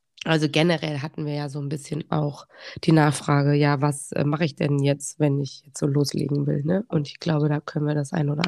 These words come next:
andere auch mit auf den Weg geben und mit Sicherheit auch von unseren Fails erzählen.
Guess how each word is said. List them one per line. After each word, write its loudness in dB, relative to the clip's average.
andere -2
auch 4
mit 4
auf 2
den 2
Weg 4
geben 4
und 4
mit 0
Sicherheit 0
auch 4
von -6
unseren 2
Fails -2
erzählen. -4